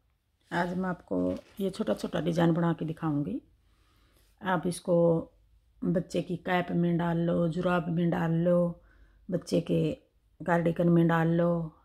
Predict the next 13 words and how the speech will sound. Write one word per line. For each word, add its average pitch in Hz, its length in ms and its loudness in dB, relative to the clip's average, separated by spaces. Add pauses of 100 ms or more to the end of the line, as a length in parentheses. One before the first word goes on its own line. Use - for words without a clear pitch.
(280)
लेडीज 180 360 0
कार्डिगन 170 440 -2
में 170 160 2
डाल 165 220 -2
लो, 165 260 0
जैकेट 170 520 -4
में, 165 400 2
स्वेटर 165 420 -4
में, 160 240 2
कहीं 175 240 0
भी 180 140 2
डाल 160 260 0
लो। 175 260 -4